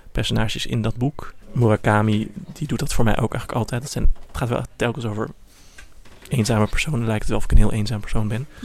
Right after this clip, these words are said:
<laughs> Wat, wat heel erg meevalt. Maar, eh, ook het hoofdpersonage in, in, in deze, de moord op, eh, Commendatore, is ook een heel eenzame man die uiteindelijk, eh, in, in, boven op een bergje in, in het niets, eh,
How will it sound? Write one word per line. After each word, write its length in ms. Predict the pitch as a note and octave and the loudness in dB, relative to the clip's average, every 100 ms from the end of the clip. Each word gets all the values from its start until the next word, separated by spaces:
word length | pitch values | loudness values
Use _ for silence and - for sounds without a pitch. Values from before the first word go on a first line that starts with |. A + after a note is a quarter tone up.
| - | -16
<laughs> 200 | - - | -14 -2
Wat, 280 | B2 - | 0 0
wat 260 | C#3+ A#2 A2 G2+ | -2 -2 -4 -4
heel 340 | G2+ B2+ A2 G#2+ | -6 -4 -2 -2
erg 80 | G#2 | 0
meevalt. 340 | G2+ C3 - - | -2 -4 -8 -8
Maar, 320 | A#2 A2+ A2 | -2 2 2
eh, 340 | - A2+ - - - - | 0 -2 -2 -4 -4 -2
ook 260 | A#2+ - | -2 -2
het 120 | - - | -4 -2
hoofdpersonage 720 | A2 - - B2 A2 A2 - | 4 8 8 8 2 2 0
in, 300 | A#2 G#2+ G#2 | 2 2 2
in, 160 | A2 G#2 | 0 0
in 180 | A2+ | 0
deze, 500 | G#2+ G#2+ - A2+ A2 - | -2 -2 -2 -2 -4 -6
de 80 | A2 | -6
moord 280 | G#2+ A2 - | -4 -4 -6
op, 200 | - - | -8 -6
eh, 160 | G#2 - - - | -6 -8 -12 -12
Commendatore, 680 | - A#2 A2 - A#2 A2 A2+ - - - - - - - | -6 -4 -4 0 2 2 0 -6 -18 -20 -20 -20 -20 -4
is 120 | C3 | 0
ook 100 | A2+ | 2
een 60 | |
heel 200 | A#2 A2+ | 6 6
eenzame 440 | - A2 G#2+ G#2 G#2 | 6 4 2 2 4
man 260 | G#2 G2+ | 2 2
die 260 | G2+ G#2 G#2 - - - - | 0 0 -2 -4 -6 -18 -4
uiteindelijk, 520 | B2 - - A2 - | 0 6 6 6 0
eh, 180 | - - | -2 0
in, 220 | A#2+ - | 0 0
in, 220 | A#2 A2 - - - - - | 0 0 -4 -18 -20 -20 -12
boven 400 | A#2+ A#2 A2 - | -2 2 2 2
op 80 | - | -4
een 160 | G#2+ | -2
bergje 600 | G2+ A2+ A#2 - A#2+ A2 | 2 2 0 -2 0 0
in, 180 | A2 G#2+ | 0 -2
in 140 | - G#2+ | -2 -2
het 160 | G2+ | -2
niets, 560 | A#2 A2 - - - - - - - | 0 0 0 -4 -6 -8 -14 -18 -16
eh, 140 | - | -8